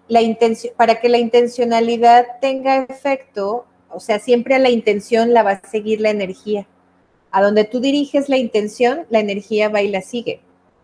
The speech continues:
Entonces, no importa en dónde se encuentre, lo que tú haces contribuyendo desde esta intencionalidad está haciendo efecto. Y no es algo que surge por arte de magia, o sea, es una realidad, ¿sí? Entonces,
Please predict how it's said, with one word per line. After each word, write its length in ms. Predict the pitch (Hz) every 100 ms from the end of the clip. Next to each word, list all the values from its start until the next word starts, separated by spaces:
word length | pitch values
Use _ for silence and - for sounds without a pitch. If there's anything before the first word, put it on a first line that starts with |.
| _
Entonces, 600 | 190 196 208 202 226 220 - _ _ _ _ _ _ -
no 160 | 233
importa 400 | 262 262 262 269
en 80 | 277
dónde 240 | 262 262
se 120 | 269 269
encuentre, 720 | 262 262 254 226 226 285 - _ _ _ _
lo 260 | 202 202 190
que 160 | 208
tú 280 | 196 - 247
haces 460 | 247 247 247 240 240
contribuyendo 800 | 220 196 196 190 190 202 208 220
desde 300 | 208 190 190
esta 200 | 196 226
intencionalidad 1000 | 226 220 214 208 214 208 214 233 226 233 - _ _ _ -
está 300 | 208 - 226
haciendo 340 | 233 269 269
efecto. 480 | 262 311 - 185 -
Y 140 | 226
no 220 | 220 233 247
es 240 | 262 262
algo 280 | 269 262 277
que 140 | 240
surge 300 | 233 233 254
por 180 | 240 208
arte 220 | 214 247
de 100 | 240
magia, 400 | 190 220 285 190
o 40 | 196
sea, 100 | 220
es 100 | 247
una 160 | 254
realidad, 500 | 254 214 175 196 294 - _ _ _ _ _
¿sí? 200 | 214 233
Entonces, 380 | 214 214 240